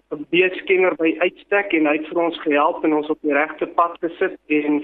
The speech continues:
van die begin af het ons maar net klem gelê op kwaliteit. En ja, en so die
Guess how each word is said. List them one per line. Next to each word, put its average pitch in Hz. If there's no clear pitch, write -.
van 180
die 170
begin 170
af 160
het 160
ons 156
maar 147
net 170
klem 170
gelê 160
op 156
kwaliteit. 151
En 156
ja, 185
en 147
so -
die 170